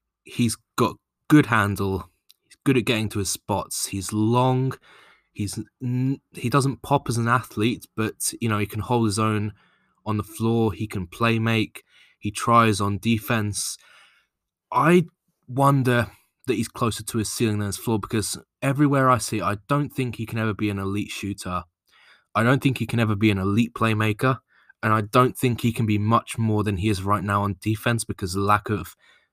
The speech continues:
explosion, strength, physical tools. Obviously, he can improve his body. That can keep improving. He's still young. He's gonna be twenty-two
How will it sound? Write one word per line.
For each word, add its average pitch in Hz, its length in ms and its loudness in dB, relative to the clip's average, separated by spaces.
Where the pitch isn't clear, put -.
explosion, 107 880 0
strength, - 880 -4
physical 104 380 -2
tools. 107 520 -2
Obviously, 135 380 4
he 113 100 0
can 113 160 -2
improve 101 320 0
his 92 140 -8
body. 80 400 -6
That 113 180 0
can 104 160 -4
keep - 260 2
improving. 98 600 0
He's 117 180 2
still 139 320 6
young. 101 340 2
He's 107 160 -2
gonna 107 200 0
be 104 160 0
twenty-two 95 800 -2